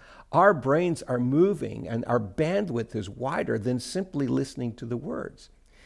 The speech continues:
And, and it's, it's curious to know, w-, what are our brains thinking about? What are we doing when they, we're listening to these words come to us? And,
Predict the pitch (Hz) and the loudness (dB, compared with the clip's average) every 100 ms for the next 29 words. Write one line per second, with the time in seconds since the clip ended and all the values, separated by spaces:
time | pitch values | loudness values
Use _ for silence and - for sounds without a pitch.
0 | - - - 185 180 190 170 - - 175 | -20 -6 0 0 2 0 0 -2 -4 -4
1 | - - - - 269 269 147 127 - - | -4 -8 -10 -4 -2 0 -2 -4 -8 -6
2 | 151 156 120 - 139 - - 147 - 165 | -2 0 0 -4 -10 -10 -10 -10 -6 2
3 | 240 277 302 101 82 135 143 170 165 - | 2 4 4 4 2 2 2 2 0 -4
4 | - 233 247 160 107 98 - - 151 277 | -2 -2 -2 -4 -2 -4 -6 -4 -2 0
5 | 370 277 170 143 113 147 196 135 113 123 | 0 0 -2 -4 0 2 4 2 0 0
6 | 131 135 131 135 135 135 175 - 156 147 | 0 0 0 0 0 2 0 -2 -4 -4
7 | - 123 131 113 117 135 135 - 139 127 | -4 -2 -2 -2 -2 0 0 -2 -4 -4
8 | 135 - - - 131 | -4 -10 -8 -6 -6